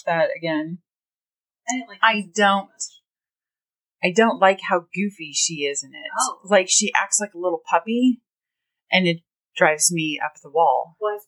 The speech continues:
Speaker 2: Calamity Jane a goofy
Speaker 1: No.
Speaker 2: puppy, though?
Speaker 1: No, they called her, so when we went to Deadwood, we do a lot of, like,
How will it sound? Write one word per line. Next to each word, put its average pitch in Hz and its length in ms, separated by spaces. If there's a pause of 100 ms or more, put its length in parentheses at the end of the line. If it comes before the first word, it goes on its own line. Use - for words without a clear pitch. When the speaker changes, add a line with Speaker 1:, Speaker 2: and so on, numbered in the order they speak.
Speaker 2:
Calamity 220 480
Jane 202 280
a - 20
goofy 208 460 (280)
Speaker 1:
No. 226 280
Speaker 2:
puppy, 160 200
though? - 180 (360)
Speaker 1:
No, 202 240
they 180 140
called 190 340
her, 180 420
so 185 360
when 190 240
we 196 60
went 175 200
to - 60
Deadwood, 160 440
we 170 180 (140)
do 190 240
a - 60
lot 165 240
of, 165 100
like, 147 180